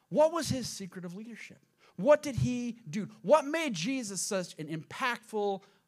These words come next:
leader? And I'm so glad you're asked, 'cause we're gonna unpack that today. Again, if you're a guest, watch it online. We've been in a series called Rethink. And we've been talking each week a different topic about how, if we wanna see God move in our lives and our community,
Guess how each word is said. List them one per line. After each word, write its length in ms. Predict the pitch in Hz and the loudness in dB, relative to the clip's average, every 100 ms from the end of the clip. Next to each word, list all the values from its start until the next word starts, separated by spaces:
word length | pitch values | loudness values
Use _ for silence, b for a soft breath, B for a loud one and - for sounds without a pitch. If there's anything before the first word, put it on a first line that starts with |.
| _ | _
leader? 480 | 135 185 165 120 110 b - | -8 -6 -6 -8 -12 b -10
And 80 | |
I'm 60 | 139 | -8
so 200 | - 226 | -2 0
glad 300 | 202 202 196 | 2 0 0
you're 100 | 170 | 0
asked, 240 | 143 139 | -2 -2
'cause 120 | - 147 | -6 -6
we're 80 | |
gonna 140 | 202 185 | -6 -6
unpack 360 | 143 143 127 | -6 -6 -6
that 160 | 123 110 | -8 -12
today. 220 | 120 117 | -12 -10
Again, 180 | 123 214 | -4 -4
if 80 | 240 | -2
you're 120 | 269 | -4
a 40 | |
guest, 400 | 202 214 202 196 | 0 2 2 0
watch 300 | 165 170 175 | -2 -2 -2
it 20 | 208 | -2
online. 380 | 180 151 135 | -2 -2 -4
We've 160 | 143 196 | -4 -2
been 100 | 254 | -2
in 140 | 247 | -2
a 40 | 214 | -6
series 460 | - 202 185 185 | -6 -6 -6 -6
called 300 | - 180 165 | -4 -2 -2
Rethink. 800 | 147 135 165 147 - 123 - - b b b - | -2 -6 -6 -6 -12 -14 -16 -20 b b b -4
And 100 | 233 | -2
we've 100 | 240 | 0
been 80 | |
talking 400 | 180 247 254 233 | 2 4 4 2
each 300 | 220 277 247 | 0 0 0
week 220 | 240 269 196 | -2 -2 0
a 40 | |
different 360 | 175 233 240 - | 0 0 -2 0
topic 500 | 214 208 190 156 B B | 2 2 0 -4 B B
about 280 | - 170 165 | -2 0 0
how, 440 | - - 269 294 269 | -2 2 6 8 6
if 140 | - | 4
we 160 | 240 277 | -4 -2
wanna 240 | 285 262 | 0 0
see 240 | - 254 | -2 -4
God 280 | 185 214 214 | -2 0 0
move 440 | 196 214 180 156 - B - | 0 -2 -4 -4 -10 B -6
in 80 | |
our 140 | 185 175 | -2 0
lives 460 | 208 233 226 214 | 0 0 0 -2
and 100 | 196 | -2
our 140 | 196 175 | -4 -4
community, 560 | - 180 185 147 131 | -6 -6 -4 -6 -8